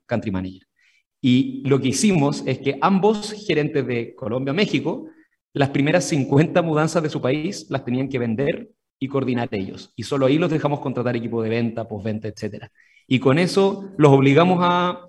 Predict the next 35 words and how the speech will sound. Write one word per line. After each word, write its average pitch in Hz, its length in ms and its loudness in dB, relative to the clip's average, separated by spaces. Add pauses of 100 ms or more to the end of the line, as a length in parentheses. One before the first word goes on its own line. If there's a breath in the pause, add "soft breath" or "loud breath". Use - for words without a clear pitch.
(100)
ser 143 180 -2
generalistas, 160 560 2
ser - 120 2
emprendedores, 139 720 6
porque 127 260 0
tuvieron 151 460 0
que 156 100 -6
atender 127 640 -2 (260)
todo. 113 440 2 (200 loud breath)
"Oye, 196 220 6
la 175 80 6
empresa 190 300 2
llegó 180 260 2
tarde", 185 340 0
ya, 185 300 -2
ya, 175 140 0
este, 175 480 -4 (380)
pero 156 240 4
empiezan 190 460 4
a 202 60 4
poner 175 260 6
ellos 202 280 6
como 147 180 -2
ya, 147 220 2
"No, 151 200 0
acá 139 160 0
en 170 120 2
México 185 380 -2
esto 180 200 -2
es 175 60 0
distinto 208 380 0
que 190 60 0
en 160 100 0
Chile", 196 220 0
entonces 185 400 -4